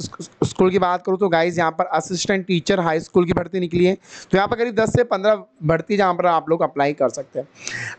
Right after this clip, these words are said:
अगली बात करूँ हिंदुस्तान government school की, जहाँ पर मैथ के teachers, English teachers, science teacher, sport teacher, computer teacher की भर्ती निकली, तो आप लोग apply कर सकते हैं। तो ये सारी जो vacancy guys, इनके जो articles मैं आपको forward कर दूंगा,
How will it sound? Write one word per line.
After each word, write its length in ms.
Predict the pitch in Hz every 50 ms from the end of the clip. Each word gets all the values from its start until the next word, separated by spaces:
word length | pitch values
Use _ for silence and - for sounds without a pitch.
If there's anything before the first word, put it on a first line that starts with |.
| -
अगली 160 | 170 202 226
बात 280 | 233 233 226 226 226 233
करूँ 160 | 240 233 240
हिंदुस्तान 720 | 220 196 202 190 208 226 214 - 233 196 196 208 214 202
government 460 | 175 175 175 175 180 190 196 196 196
school 340 | 170 - - - 196 175 180
की, 140 | 170 196 185
जहाँ 140 | 175 165 156
पर 100 | 156 165
मैथ 260 | 160 156 156 156 156 156 -
के 80 | 165 143
teachers, 580 | 139 151 156 143 - 196 196 190 190 185 - - -
English 320 | 170 156 156 156 156 - -
teachers, 480 | - 170 170 160 - 196 190 190 190 - _ _ _ _ _ -
science 360 | - - 185 196 226 220 220 -
teacher, 440 | 226 214 175 - - 202 208 247 - 185
sport 420 | 156 - - - 175 185 185 185
teacher, 280 | - 190 160 - - 185
computer 320 | 180 175 156 147 156 143
teacher 220 | - 175 156 - 170
की 100 | 160 175
भर्ती 260 | 156 151 147 - 156
निकली, 180 | 151 143 151 151
तो 80 | 165
आप 140 | 156 147 147
लोग 80 | 156 147
apply 320 | 135 - 139 135 143 151
कर 180 | 156 - 165 165
सकते 280 | 196 175 - - 180
हैं। 80 | - 269
तो 420 | - - - - - - - 196
ये 60 | 220
सारी 340 | 208 - 214 185 190 214 240
जो 120 | 208 254 220
vacancy 540 | 180 196 190 214 208 208 214 196 240 233
guys, 280 | 202 196 196 208 220 226
इनके 260 | 226 196 196 180 208
जो 80 | 196 208
articles 500 | 175 - - 160 180 180 190 185 180 196
मैं 100 | 196 180
आपको 220 | 160 - 190 175 156
forward 340 | - - 160 143 143 160 165
कर 160 | 170 180 165
दूंगा, 260 | 160 160 165 175 196